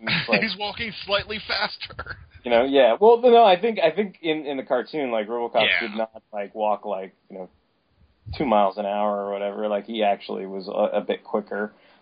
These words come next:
Speaker 1: on the, the animated show. But yeah, I
Speaker 2: Yeah.
Speaker 1: mean, I, I enjoyed it. The, the only thing I could never reconcile was,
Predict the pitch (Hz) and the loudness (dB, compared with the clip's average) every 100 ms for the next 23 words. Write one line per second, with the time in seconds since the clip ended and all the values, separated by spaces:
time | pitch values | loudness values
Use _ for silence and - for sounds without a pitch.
0 | - 104 98 95 95 - 101 - 98 98 | -2 2 2 2 0 0 -4 0 0 0
1 | 98 98 98 104 104 101 123 147 185 98 | -2 -4 -4 -4 -2 -2 0 4 6 6
2 | 101 110 107 101 117 - 123 147 135 104 | 4 2 2 2 2 4 4 4 2 0
3 | 107 117 107 127 175 190 247 302 233 165 | -2 -2 2 6 6 8 6 6 4 4
4 | 160 127 135 135 117 151 147 131 143 151 | 2 -2 0 2 2 2 0 2 4 4
5 | 147 151 | 4 -2